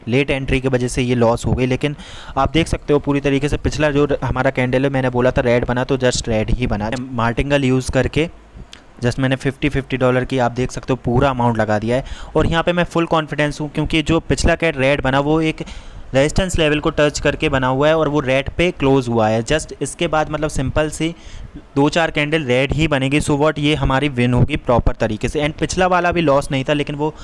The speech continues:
आपसे बात करते करते थोड़ी late entry की वजह से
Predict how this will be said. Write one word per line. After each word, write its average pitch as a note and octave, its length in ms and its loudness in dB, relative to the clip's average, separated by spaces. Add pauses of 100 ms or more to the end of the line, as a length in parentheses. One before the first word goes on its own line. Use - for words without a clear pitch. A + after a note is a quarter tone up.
(680)
आपसे B2+ 280 0
बात C3+ 260 0
करते C#3 220 0
करते C#3 260 0
थोड़ी C#3+ 260 -2
late C#3 280 0
entry C#3+ 340 0
की C3+ 180 -2
वजह B2 240 0
से D3 260 0